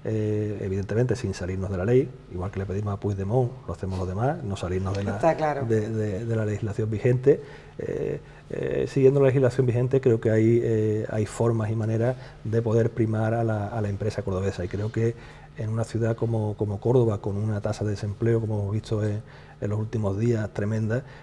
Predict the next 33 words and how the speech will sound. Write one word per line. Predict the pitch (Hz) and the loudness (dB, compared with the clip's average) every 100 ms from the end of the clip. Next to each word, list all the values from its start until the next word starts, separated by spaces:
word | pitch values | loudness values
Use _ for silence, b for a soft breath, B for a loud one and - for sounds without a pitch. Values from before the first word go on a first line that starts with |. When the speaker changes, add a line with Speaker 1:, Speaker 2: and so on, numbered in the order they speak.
| - | -2
Speaker 1:
creo | 120 | 2
que | 117 | 4
sería | 123 | 4
muy | 123 | 4
importante | 120 120 110 117 110 127 127 131 | 4 2 0 0 2 4 4 4
el | 120 | 0
que | 110 110 | 0 -2
todos | 107 - 131 | 0 2 2
estos | 131 127 | 2 -2
co-, | - 113 | -6 -2
grandes | 117 120 | 0 0
contratos | 110 110 107 113 113 - | 0 -2 -2 -2 -2 -4
que | 117 107 | -2 0
se | 107 | 0
licitan | 101 117 113 | -2 -2 -2
por | 113 104 | -2 -2
parte | - 110 113 | -2 -2 0
del | 107 | 0
Ayuntamiento | 104 107 107 107 | 0 -2 0 -2
de | |
Córdoba | 101 104 110 123 B B - | -2 -2 0 -2 B B -6
quedaran | 113 110 117 113 | -2 0 2 0
en | 113 | 0
manos | 110 110 | 0 -2
cordobesas, | 110 113 147 127 | 0 2 4 2
porque | 110 113 | -2 -2
al | 101 | -4
final | 110 127 139 147 B B | 0 2 2 -2 B B
todos | - 127 | 0 2
estos | 131 | 4
grandes | 131 127 127 | 4 4 2
contratos | 113 113 131 127 127 131 B B B - | -2 2 2 2 2 -2 B B B -4
que, | 104 101 | -2 -2